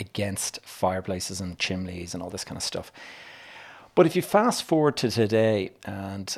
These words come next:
um, I, you know, that same house we're talking about, the house that I grew up in, forty years, my mom has been living there now. And, uh, what's the impression that I get today? Well, she's still lighting the fire,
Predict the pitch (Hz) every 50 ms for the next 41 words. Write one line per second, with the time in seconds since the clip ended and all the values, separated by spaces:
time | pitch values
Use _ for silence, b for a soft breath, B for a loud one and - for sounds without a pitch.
0 | - - 101 98 95 92 90 - - - - - - - 117 110 98 92 - 127
1 | 123 - - - 147 139 135 123 - - 117 101 101 - - - 95 - - 95
2 | 95 - 101 95 92 92 85 - - - - - - 98 95 92 - - - -
3 | 87 - - 90 90 95 92 - - 87 92 - - - - - 131 117 104 -
4 | 104 92 95 95 98 98 95 92 90 - - - 92 90 92 92 92 95 95 92
5 | 104 101 - - 90 85 92 110 113 123 120 104 90 85 82 80 82 85 80 -
6 | _ B B B B B B B B B B B - - 104 104 104 104 107 104
7 | - - - _ _ _ _ _ - 123 98 - - - 156 156 - - - 170
8 | 147 - 151 135 - 120 110 101 98 104 101 - - 98 - 104 98 92 90 -
9 | - 117 120 117 110 - - - - - 143 - - - 202 190 165 147 143 113
10 | 107 104 101 - - - 104 104 95 92 - -